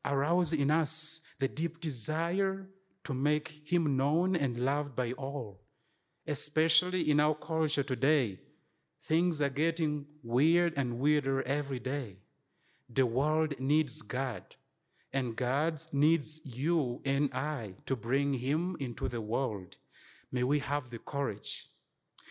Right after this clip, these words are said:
May God give us this childlike docility of the saints to be led by the Holy Spirit and not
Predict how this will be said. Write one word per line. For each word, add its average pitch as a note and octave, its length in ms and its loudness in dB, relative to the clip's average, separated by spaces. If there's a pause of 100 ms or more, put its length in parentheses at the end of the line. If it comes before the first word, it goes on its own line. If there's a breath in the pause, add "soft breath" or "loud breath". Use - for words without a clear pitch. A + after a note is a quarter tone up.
(120 loud breath)
May D3+ 240 6
God F3 380 2
give F3+ 280 0
us - 280 2 (200 loud breath)
this D3 420 -2
childlike F#3 840 2
docility D#3 800 2 (240)
of C#3 140 0
the C#3 80 2
saints - 840 0 (300 loud breath)
to C#3+ 120 0
be D3 200 2
led D#3+ 420 2
by C#3+ 160 -2
the B2+ 140 -2
Holy E3+ 300 -2
Spirit C#3+ 580 -2 (600)
and B2 220 -2
not D3 320 0